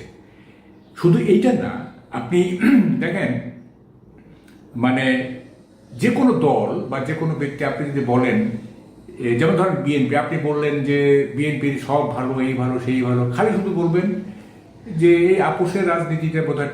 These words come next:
নেওয়াটা ঠিক হলো না, বাস আপনি বিএনপি শত্রু হয়ে গেলেন। <laughs> আচ্ছা, তারপরে জামাত সম্পর্কে আপনি বললেন জামাত একটা সুন্দর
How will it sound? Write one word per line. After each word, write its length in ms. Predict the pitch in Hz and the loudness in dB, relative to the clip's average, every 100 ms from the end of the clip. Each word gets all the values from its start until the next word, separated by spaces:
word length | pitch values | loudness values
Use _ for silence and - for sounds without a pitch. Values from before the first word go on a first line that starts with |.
| - | -2
নেওয়াটা 320 | 123 123 123 120 | 2 4 2 -2
ঠিক 220 | - 123 | -2 -4
হলো 240 | 110 82 82 | -2 -6 -8
না, 80 | - - 160 | -12 -6 -2
বাস 160 | 180 - - | 0 -2 -8
আপনি 260 | 127 156 | -8 -4
বিএনপি 520 | 220 - 123 131 123 - | -4 -2 0 0 0 -2
শত্রু 320 | 123 - 95 | -4 -6 -6
হয়ে 160 | 87 | -6
গেলেন। 220 | 82 - - - - - - - 285 254 - 214 - | -8 -10 -16 -6 -4 -2 -2 -4 -6 -6 -6 -6 -8
<laughs> 60 | - | -6
আচ্ছা, 140 | - - - | -8 -8 -4
তারপরে 340 | 170 208 208 | -2 0 0
জামাত 280 | 165 208 226 220 | 2 2 0 0
সম্পর্কে 500 | 160 139 123 151 170 | -4 -4 -6 -8 -4
আপনি 220 | 202 208 | -2 0
বললেন 260 | 202 208 175 | 2 2 2
জামাত 400 | 185 180 185 185 | 2 2 0 -2
একটা 280 | - 180 175 | -4 -2 -2
সুন্দর 360 | 175 170 170 | -2 -2 -2